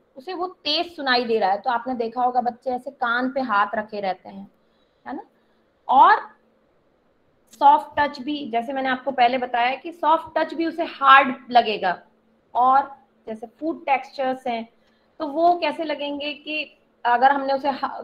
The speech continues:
कुछ solid खिलाने को दे दिया तो आपने देखा होगा बहुत सारे बच्चे क्या होते हैं कि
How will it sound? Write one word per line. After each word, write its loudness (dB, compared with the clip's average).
कुछ -8
solid 4
खिलाने -2
को -6
दे 2
दिया 0
तो 4
आपने 4
देखा -2
होगा 0
बहुत 0
सारे 0
बच्चे -4
क्या 0
होते -2
हैं -6
कि -2